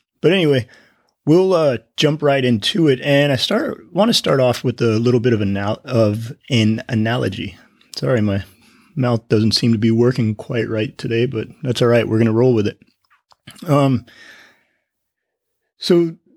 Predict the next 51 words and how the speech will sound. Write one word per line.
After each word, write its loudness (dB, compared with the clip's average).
the -2
process 0
of -6
growing 2
a -2
grape, -2
you've -8
gotta -2
stick -6
a 2
seed 0
down 0
in 0
the -2
deep, -4
dark -4
dirt, -2
and, -4
uh, -10
you -6
know, -2
that -4
seed 0
needs -2
some -2
nutrients -2
and -8
water -4
and -8
whatever, -4
and -8
by -2
no 4
means 2
am -2
I -2
some -4
kind -4
of -6
plant -2
expert, -4
so -6
I -4
don't -4
know -2
all 0
the -6
details, -8
but -6
I -2
know -2